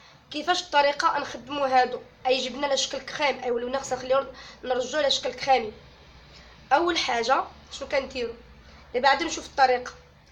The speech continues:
انا مشيت لكم الطريقه هي الاولى صراحه غلط،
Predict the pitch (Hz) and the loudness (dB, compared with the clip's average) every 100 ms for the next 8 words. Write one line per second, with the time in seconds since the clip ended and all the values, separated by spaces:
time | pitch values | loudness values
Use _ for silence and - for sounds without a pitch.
0 | 247 254 - 294 294 - 247 - 254 247 | -8 -6 -6 -8 -8 -10 -10 -6 -4 -4
1 | 262 262 277 233 226 233 190 226 - 269 | -6 -6 -6 -8 -10 -12 -16 -16 -4 0
2 | 262 254 - - - - - - - - | 0 -2 -10 -20 -20 -20 -20 -20 -14 -14